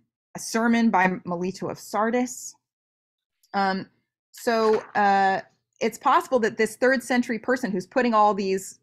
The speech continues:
texts together into this codex, it's called the Bodmer Miscellaneous Codex, they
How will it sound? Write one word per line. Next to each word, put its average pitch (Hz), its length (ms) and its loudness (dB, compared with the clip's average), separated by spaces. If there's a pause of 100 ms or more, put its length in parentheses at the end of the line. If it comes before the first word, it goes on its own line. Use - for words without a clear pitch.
texts 226 260 -4
together 175 320 0
into 180 280 -6
this - 220 -8
codex, 262 480 -2
it's - 120 -20
called 165 200 -2
the 165 60 -4
Bodmer 156 380 0
Miscellaneous 156 560 -10
Codex, - 520 -10 (880)
they 262 300 2